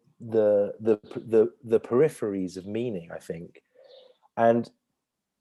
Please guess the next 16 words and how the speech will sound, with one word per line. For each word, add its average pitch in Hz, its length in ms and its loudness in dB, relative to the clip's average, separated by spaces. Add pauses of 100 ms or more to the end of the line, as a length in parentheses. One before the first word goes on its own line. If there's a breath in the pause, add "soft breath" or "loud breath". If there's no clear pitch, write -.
(260)
what 127 260 8
I 139 60 12
mean 131 240 2
by 113 160 8
that 143 260 4
is 107 140 -2
that 104 120 0
I 107 60 -4
think 117 300 -4 (1000)
what 127 160 4
I'm 127 120 2
trying 123 200 2
to 120 80 0
separate - 800 0
a 110 40 -6
difference 113 560 -4